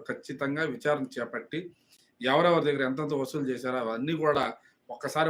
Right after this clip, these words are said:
వాళ్ళ మీద కేసులు కట్టాలని అయితే మాత్రం నేనైతే కోరుతున్నాను. ఎందుకంటే ఇలా చేయకపోతే, కేసులు కట్టకపోతే రేపు ఇంకేదైనా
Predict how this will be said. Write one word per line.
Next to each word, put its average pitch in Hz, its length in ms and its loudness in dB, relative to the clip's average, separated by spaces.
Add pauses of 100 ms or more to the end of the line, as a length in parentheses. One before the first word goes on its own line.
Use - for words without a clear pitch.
వాళ్ళ 135 240 2
మీద 151 100 -2 (140)
కేసులు 170 340 -4
కట్టాలని 131 380 -2
అయితే 120 220 -6
మాత్రం 131 260 -6
నేనైతే 131 340 0 (380)
కోరుతున్నాను. 135 480 -2
ఎందుకంటే 147 360 -2 (480)
ఇలా 175 140 6 (160)
చేయకపోతే, 190 580 4 (140)
కేసులు 214 360 6
కట్టకపోతే 143 560 0 (680)
రేపు 208 400 6 (200)
ఇంకేదైనా 202 600 4